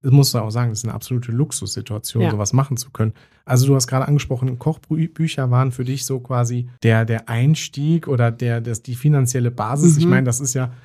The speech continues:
Speaker 1: ne, I-T-Job, da verdient man ja richtig
Speaker 3: Mhm.
Speaker 1: Geld, hat, ist zukunftssicher. Das ist ja ein Riesenschritt dann quasi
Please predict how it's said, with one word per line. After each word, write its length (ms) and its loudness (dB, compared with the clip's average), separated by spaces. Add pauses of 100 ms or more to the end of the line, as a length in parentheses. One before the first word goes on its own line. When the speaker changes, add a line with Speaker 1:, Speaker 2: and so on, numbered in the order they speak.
(320)
Speaker 1:
ne, 280 4 (400)
I-T-Job, 720 0
da 160 0
verdient 340 -4
man 140 -2
ja 80 0
richtig 320 -4
Speaker 3:
Mhm. 60 6
Speaker 1:
Geld, 280 6 (340)
hat, 240 2
ist 220 0
zukunftssicher. 880 -2
Das 160 -2
ist 140 -4
ja 160 -2
ein 320 -2
Riesenschritt 800 0
dann 120 4
quasi 460 -2